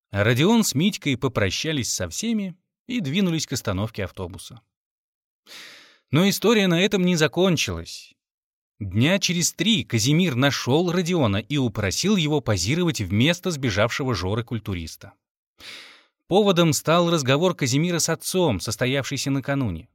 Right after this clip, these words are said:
Николай Романович был ортодоксом и сторонником реализма в искусстве. Абстракционизм и прочие выверты он считал банальным эпатажем. Эпатаж — это заменитель таланта.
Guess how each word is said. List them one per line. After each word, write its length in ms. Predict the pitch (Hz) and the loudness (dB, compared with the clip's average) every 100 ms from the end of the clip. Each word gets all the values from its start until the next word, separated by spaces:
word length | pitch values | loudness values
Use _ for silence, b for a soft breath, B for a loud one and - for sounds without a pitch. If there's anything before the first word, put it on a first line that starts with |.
| _ _ _ _ _ _ | _ _ _ _ _ _
Николай 440 | 113 127 151 170 | 0 2 2 4
Романович 600 | 170 165 190 180 147 123 | 4 4 2 4 2 2
был 220 | 113 160 175 | 0 -2 -2
ортодоксом 800 | 165 - 156 120 151 - 95 101 | -4 -2 -2 4 2 2 -2 -4
и 40 | |
сторонником 600 | 98 113 135 151 143 143 | -2 0 0 2 0 0
реализма 580 | 135 139 156 196 160 104 | 2 2 0 0 0 -2
в 100 | 90 | -2
искусстве. 480 | 95 110 87 - - B B B B B B - | -6 -8 -10 -14 -20 B B B B B B -4
Абстракционизм 1080 | 151 - 160 123 143 143 151 202 131 123 | -4 -2 -4 0 2 2 4 4 4 2
и 40 | 160 | 0
прочие 600 | - 160 175 - 104 98 | 0 2 2 2 0 -2
выверты 600 | 104 247 208 180 - 165 | 2 2 4 0 0 0
он 240 | 180 226 | 2 2
считал 480 | 165 - 131 185 190 | 2 0 0 2 2
банальным 760 | 113 113 190 214 190 180 175 - _ | 4 4 4 2 2 0 -2 -6 _
эпатажем. 840 | 165 - 139 - 98 82 87 127 _ _ _ _ _ _ _ B B - | -4 -2 -4 0 0 -2 -8 -12 _ _ _ _ _ _ _ B B -4
Эпатаж — 500 | 120 143 175 160 156 | 0 2 2 2 2
это 180 | 151 156 | 0 0
заменитель 720 | 120 151 147 147 190 170 156 | 2 4 4 2 0 -4 -2
таланта. 640 | 147 151 165 104 - - | 0 4 4 2 -4 -18